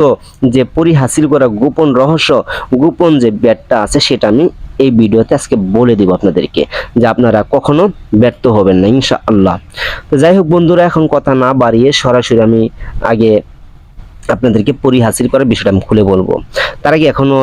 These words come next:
যারা সাবস্ক্রাইব করেন নাই, অবশ্যই চ্যানেলটা সাবস্ক্রাইব করে রাখেন, ইনশাআল্লাহ ভালো ভালো জিনিস পাবেন। তো যাই হোক, আপনি কিভাবে পরীকে হাসিল করবেন, পরী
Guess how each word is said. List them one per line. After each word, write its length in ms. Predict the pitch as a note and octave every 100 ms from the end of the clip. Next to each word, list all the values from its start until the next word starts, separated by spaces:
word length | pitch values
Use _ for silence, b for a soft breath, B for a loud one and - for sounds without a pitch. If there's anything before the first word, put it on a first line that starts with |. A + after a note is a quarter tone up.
| C3
যারা 200 | A#2+ A#2+
সাবস্ক্রাইব 360 | A#2+ A#2 - A#2 -
করেন 180 | A#2+ A#2+
নাই, 160 | A#2+
অবশ্যই 280 | A2+ A2+ A#2
চ্যানেলটা 260 | A#2 A2+ A2
সাবস্ক্রাইব 280 | A2 - G#2+
করে 160 | - A2+
রাখেন, 280 | G#2+ G2 A2
ইনশাআল্লাহ 480 | G#2 G#2 A2 A2 B2+ B B -
ভালো 160 | G#2 G#2
ভালো 160 | G2+
জিনিস 240 | G2 G2+ G2
পাবেন। 300 | - F2 F#2 - - B B B
তো 60 | - C3+
যাই 140 | D#3+ F3+
হোক, 120 | F#3
আপনি 200 | C#3+ C#3 C3+
কিভাবে 400 | - C#3+ C#3 C#3
পরীকে 560 | D3+ D#3 D3 C#3+ - B2+
হাসিল 320 | A2+ G2+ - B2+
করবেন, 260 | B2 C3 D#3+
পরী 200 | C#3